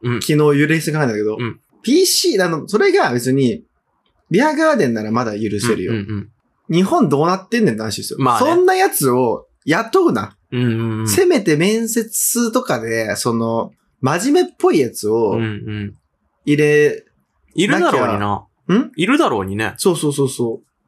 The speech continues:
Speaker 1: よりによってそれじゃなくてもさ。
Speaker 2: なんで、そんなことになってんのっていう話だけど。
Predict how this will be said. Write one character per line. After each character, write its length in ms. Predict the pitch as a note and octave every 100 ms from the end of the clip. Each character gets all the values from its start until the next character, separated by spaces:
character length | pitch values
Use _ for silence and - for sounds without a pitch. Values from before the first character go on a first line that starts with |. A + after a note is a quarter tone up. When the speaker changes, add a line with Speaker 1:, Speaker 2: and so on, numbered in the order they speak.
| -
Speaker 1:
よ 140 | D3 F#3+
り 80 | G#3+
に 40 |
よ 60 | D#3+
っ 40 |
て 60 | -
そ 100 | B2
れ 80 |
じ 60 | A#2+
ゃ 20 |
な 80 | G#2+
く 40 | -
て 80 |
も 100 | E2+
さ。 200 | - - _ _ _ _ G3+
Speaker 2:
な 160 | F4
ん 120 | F#4+
で、 320 | F#3 C3 A#2 - _ _ _ _ _ _
そ 240 | - - E3+
ん 80 |
な 100 | E3
こ 140 | E3+ D#3+
と 120 | D#3
に 80 | B2
な 80 | B2+
っ 40 |
て 180 | - A2
ん 40 |
の 80 | A#2
っ 40 |
て 180 | - -
い 40 | B2
う 40 |
話 300 | - D3+ G#3
だ 140 | C4
け 100 | A3+ G3+
ど。 280 | G3+ A3